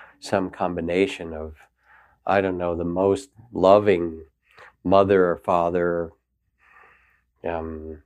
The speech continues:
Santa Claus. I don't know <laughs> quite what it is, but it's, it's pretty cool, you know, and he gives a level of attention that's extraordinary and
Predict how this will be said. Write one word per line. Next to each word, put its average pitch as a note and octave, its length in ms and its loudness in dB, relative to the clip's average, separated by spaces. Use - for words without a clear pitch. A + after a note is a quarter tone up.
Santa F2+ 420 0
Claus. E2 720 -2
I F2+ 80 2
don't G2+ 140 2
know F#2 100 0
<laughs> - 120 -4
quite G#2 280 4
what G#2+ 100 4
it G#2 140 0
is, F#2+ 220 0
but A#2+ 120 8
it's, - 200 2
it's C#3 180 2
pretty A#2 280 6
cool, F2 440 2
you A2+ 160 6
know, F#2 340 6
and F#2 160 2
he A2 140 2
gives A#2 380 6
a A#2+ 60 8
level G2+ 400 8
of F#2 120 0
attention G2+ 720 2
that's F#2 220 0
extraordinary F2 920 -2
and F2+ 180 -6